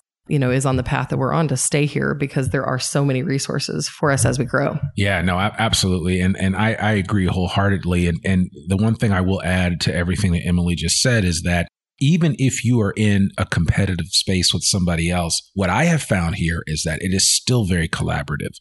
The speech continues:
Speaker 2: Nobody's like us versus them, or, "No, I'm not gonna support you 'cause you do this." And I, you know, it's, that's just not the way that it is. Northwest Arkansas, unlike a lot of places that I've lived,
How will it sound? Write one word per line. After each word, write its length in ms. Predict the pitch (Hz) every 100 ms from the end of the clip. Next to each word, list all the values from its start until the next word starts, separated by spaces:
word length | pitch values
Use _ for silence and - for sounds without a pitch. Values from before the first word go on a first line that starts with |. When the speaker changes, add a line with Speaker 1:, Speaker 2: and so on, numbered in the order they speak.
| _ -
Speaker 2:
Nobody's 420 | 104 113 113 110 101
like 320 | 101 92 -
us 220 | 92 -
versus 400 | 90 92 92 - -
them, 360 | 87 87 85
or, 220 | 82 80 - _ -
"No, 260 | 95 98 92
I'm 60 | 95
not 180 | 107 107
gonna 120 | 107
support 420 | - - 107 85
you 200 | 98 98
'cause 160 | - 90
you 220 | 92 98
do 160 | 101
this." 300 | 92 95 92
And 120 | 85 80
I, 180 | 98 101
you 100 | 120
know, 220 | 101 101
it's, 280 | 104 87 -
that's 280 | 117 120 -
just 180 | 120 117
not 200 | 98 95
the 80 |
way 160 | 92 90
that 160 | 82 82
it 100 | 87
is. 240 | 82 80
Northwest 500 | 98 120 - 139 -
Arkansas, 580 | 104 101 90 90 87 85 - _ _ -
unlike 340 | 123 127 110
a 60 | 85
lot 260 | 90 110 139
of 80 |
places 380 | - 101 90 90
that 120 | 85
I've 160 | 85 80
lived, 360 | 85 80 78